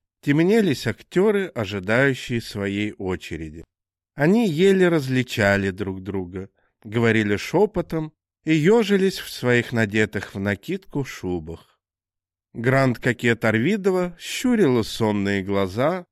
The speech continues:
зевала, переспрашивала «Хм?» и забывала отвечать. Она легла в девять часов утра, а в десять ее уже подняли.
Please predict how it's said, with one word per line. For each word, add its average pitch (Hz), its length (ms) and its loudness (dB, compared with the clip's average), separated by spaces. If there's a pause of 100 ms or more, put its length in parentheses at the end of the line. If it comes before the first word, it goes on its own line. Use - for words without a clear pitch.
(280)
зевала, 160 920 0 (200)
переспрашивала 151 1300 -2 (500)
«Хм?» 202 540 0 (500)
и 135 100 2
забывала 120 760 2
отвечать. 95 880 -8 (400)
Она 123 320 2
легла 117 400 4
в 110 120 0
девять 107 420 2
часов - 460 -6
утра, 180 440 0 (320)
а 117 140 -2
в 110 80 -2
десять 190 560 -2
ее 180 480 0
уже 127 260 -4
подняли. 90 720 -2